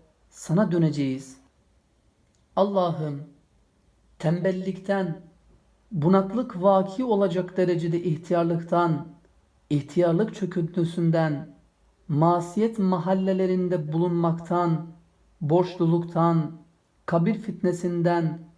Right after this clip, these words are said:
kabir azabından, cehennemin fitnesinden, cehennemin azabından ve zenginlik fitnesinden sana sığınırım. Fakirliğin fitnesinden de sana sığınırım.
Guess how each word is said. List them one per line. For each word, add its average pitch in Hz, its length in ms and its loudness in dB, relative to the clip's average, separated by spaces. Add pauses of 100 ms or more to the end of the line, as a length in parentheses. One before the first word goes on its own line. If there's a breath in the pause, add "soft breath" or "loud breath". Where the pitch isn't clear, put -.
(280)
kabir 180 420 0
azabından, 170 880 0 (420)
cehennemin 180 640 2
fitnesinden, 175 1000 -2 (300)
cehennemin 160 600 2
azabından 160 960 0 (580)
ve 160 60 2
zenginlik 185 640 0
fitnesinden 190 720 -2
sana 170 300 -2
sığınırım. 156 600 0 (840)
Fakirliğin 170 680 0
fitnesinden 170 800 0
de 170 80 -4
sana 160 280 -2
sığınırım. 147 600 -2